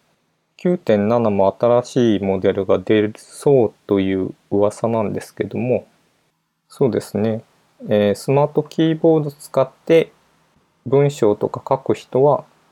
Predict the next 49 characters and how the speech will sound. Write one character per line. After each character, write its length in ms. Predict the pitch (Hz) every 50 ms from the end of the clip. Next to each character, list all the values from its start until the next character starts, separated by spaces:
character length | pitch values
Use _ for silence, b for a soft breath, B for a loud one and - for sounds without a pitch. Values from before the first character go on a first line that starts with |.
| _ _ _ _ _ _ -
十 180 | 107 101 120 123
点 500 | - _ _ - 117 110 110 107 107 104
五 160 | 107 113 113
ぐ 140 | 107 107 101
ら 140 | 101 101
い 100 | 101 -
あ 80 | - 107
っ 60 | - - -
た 80 | 107
方 160 | 95 104 98 95
が 120 | 104 98
い 40 | 101
い 20 |
ん 80 | 104 101
じ 80 | 104
ゃ 60 | 101 98
な 140 | 101 101
い 40 | 98
か 140 | - - 101
な 180 | 101 101 98 -
と 160 | - 101 98
い 100 | 95 95
う 120 | 101 104 - _ _ _ _ _ _ _ _ _ _ _ _ _ _ _ _ _
気 160 | _ - 117
が 140 | 104 101 92
し 160 | - - -
ま 160 | - 104 98 -
す。 220 | - - - _ _ _ _ _ _ _ _ _ _ _ _ _ _ _ -
で、 180 | - 117 110
情 220 | 107 - 160 175 190
報 180 | - - 190
を 60 | 185 175
見 180 | 175 190 214
る 120 | 202 170 123
の 180 | 107 98 92
が 180 | 98 - - - -
メ 160 | 107 113 117
イ 60 | 113
ン 60 | 101 95
の 80 | 92
人 200 | - - - 101
は 60 | - -
九 180 | - - 120 113
点 220 | - - 95 95
七 220 | 92 95 92 92 92
で 100 | - 101
も 140 | 107 104 -
全 280 | 101 - 98 95 101
然 220 | 95 110 104 -